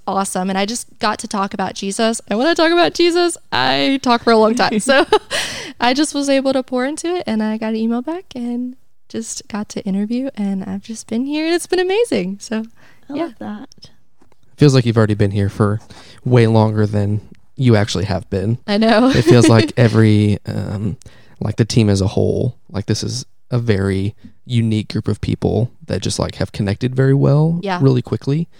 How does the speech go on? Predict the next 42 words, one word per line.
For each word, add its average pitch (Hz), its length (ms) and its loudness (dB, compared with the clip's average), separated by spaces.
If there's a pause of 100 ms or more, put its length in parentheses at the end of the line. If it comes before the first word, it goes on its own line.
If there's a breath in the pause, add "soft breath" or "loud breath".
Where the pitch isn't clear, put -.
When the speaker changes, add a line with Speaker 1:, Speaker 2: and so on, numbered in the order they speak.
(480 soft breath)
Speaker 3:
Um, 110 540 2 (300)
and, 113 160 4
like, 101 160 -2
we've 110 120 0
got 104 180 -8
to, - 160 -8 (540)
even 131 200 2
the 104 80 0
last 104 220 0
few 104 80 0
months, 104 360 0
just - 240 -2
with - 160 -2
what's - 300 -4
happened 98 380 -4
on 98 160 -6
campus - 640 -8
as - 140 -2
a - 80 -6
whole, - 280 -6
it's - 120 -16
been - 140 -6
really - 200 -8
cool. - 320 -8 (360 loud breath)
So - 140 0
it - 80 -2
feels 110 140 4
like 110 100 -2
everybody's 104 320 0
just, - 200 -6
like, - 180 -10 (140)
locking 117 280 -4
in 147 120 0
and 151 120 -2
ready 135 200 0
to 143 60 -4
go 143 180 4
right 156 200 6
away, 175 200 4
which 143 180 2
is 135 80 4
awesome. 139 300 2